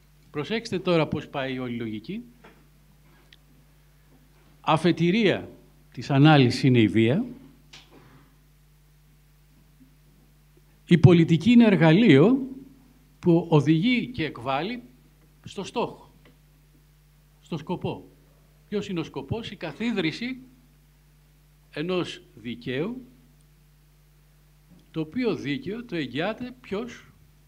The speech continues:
Η κρατική εξουσία. Η πολιτική, όπως συνήθως, λέει, την κατανοούμε ο Μπένιαμιν, είναι εργαλείο.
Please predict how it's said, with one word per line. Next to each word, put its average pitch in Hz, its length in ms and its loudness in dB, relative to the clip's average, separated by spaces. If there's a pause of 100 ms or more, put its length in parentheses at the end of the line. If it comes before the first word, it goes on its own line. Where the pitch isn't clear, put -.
(240)
Η - 80 -20
κρατική 165 380 -14
εξουσία. 220 400 -16 (3750)
Η 151 100 -8
πολιτική, 165 800 0 (720)
όπως 160 320 2
συνήθως, 160 500 2
λέει, 131 140 -4
την 120 120 -12
κατανοούμε 120 500 -4
ο 113 60 -6
Μπένιαμιν, 165 520 -12 (1900)
είναι 240 160 -4
εργαλείο. 247 540 -6